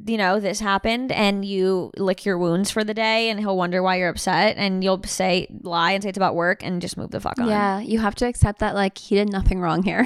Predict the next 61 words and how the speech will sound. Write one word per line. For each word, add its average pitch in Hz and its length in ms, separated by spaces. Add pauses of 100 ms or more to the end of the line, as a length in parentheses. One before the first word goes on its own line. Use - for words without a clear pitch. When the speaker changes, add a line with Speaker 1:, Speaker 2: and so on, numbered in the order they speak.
Speaker 1:
Yeah, - 260
he - 140
really 175 220
did. - 140
Speaker 2:
<laughs> - 0
Even 269 240
though 247 100
it 240 100
sucks, 220 300
Speaker 1:
Unfortunately. 233 280
Speaker 2:
yeah. 240 280 (160)
Speaker 1:
It's - 100
one 262 80
of 285 80
those 320 80
situations 240 480
where, 202 200
like, 196 160
it 190 100
sucks - 540
and 220 100
you 196 80
wanna 170 240
be 220 100
mad 226 220
at 233 60
him, 240 240
but 214 80
he 202 80
really 160 240
didn't 110 180
do 107 100
anything - 280
wrong. 294 240
Speaker 2:
Yeah, 285 460
he 262 120
just 339 240
loves 277 240
you 320 80
and 269 80
is 254 80
comfortable. 240 680
<laughs> - 60
Speaker 1:
Yeah, 190 540
I've 240 180
been 247 100
in 269 60
this 302 100
situation 240 420
with 208 80
multiple 202 320
relationships, 185 580
and 208 80
as 190 220
I 196 60
get 190 120
older, 170 240
I, 165 160
I 175 300
react 160 480
less. - 460